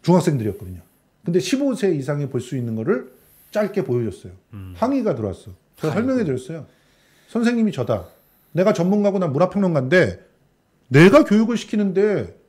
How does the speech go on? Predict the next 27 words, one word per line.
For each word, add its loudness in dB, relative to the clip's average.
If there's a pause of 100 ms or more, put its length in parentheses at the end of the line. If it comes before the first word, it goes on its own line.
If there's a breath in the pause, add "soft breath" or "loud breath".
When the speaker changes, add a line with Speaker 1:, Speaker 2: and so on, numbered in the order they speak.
(220)
Speaker 1:
당신이 2
나보다 4
더 0
많이 -2
아느냐." -4 (2000)
물론 6
이게 2
다 2
지-, -8 (120)
대놓고 8
얘기하는 8
거야. 0
Speaker 2:
<laughs> -16
Speaker 1:
"어머니, 6
Speaker 2:
우회적으로. 4 (160)
네. -4
Speaker 1:
제가 4
문화평론가예요. -2 (100)
티비의 0
옴부즈맨 -2
프로그램에 -4
나가서 -6 (260)
이런 0
거 -2 (140 loud breath)
제정하고 0 (180)
얘기하는 4
사람입니다. -6